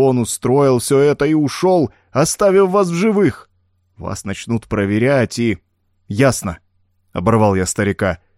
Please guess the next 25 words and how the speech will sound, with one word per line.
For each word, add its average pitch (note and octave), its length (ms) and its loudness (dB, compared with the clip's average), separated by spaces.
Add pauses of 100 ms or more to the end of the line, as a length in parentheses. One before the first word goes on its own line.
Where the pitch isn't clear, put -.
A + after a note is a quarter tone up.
(540)
«Значит, G#2+ 460 -2
я B2+ 100 4
теперь C3 300 2
изгой? B2+ 420 2 (540)
Без F2+ 260 -6
дома, B2+ 460 2
без F#2+ 240 -4
семьи, A#2 500 0 (300)
без F#2 180 -8
поддержки A2+ 540 -2
клана? B2+ 480 2 (640)
И G#2 100 -6
даже D#3 300 2
без D#3 200 0
наставника, F3 800 0 (320)
который A2 340 -2
научил A2+ 380 2
бы C3 140 0
меня B2+ 260 2
алхимагии? B2 760 0 (840)
И E2+ 80 -14
мне F2+ 260 -4
нельзя F#2+ 380 -2
похоронить G#2 640 -2 (560)
родителей?» F2+ 720 -6